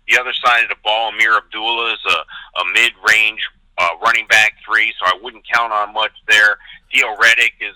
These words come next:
a, more of a pass-catching guy, but again, you know, that's a stretch, maybe a running back four or, or a deep flex if you have super flex or something in your league. Uh, at wide receiver,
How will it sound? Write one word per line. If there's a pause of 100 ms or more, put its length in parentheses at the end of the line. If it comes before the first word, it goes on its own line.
a,
more
of
a
pass-catching
guy,
but
again, (460)
you
know,
that's
a (160)
stretch,
maybe
a
running
back (120)
four
or,
or
a (120)
deep (100)
flex (100)
if
you
have (180)
super
flex
or
something
in
your
league. (540)
Uh, (100)
at
wide
receiver,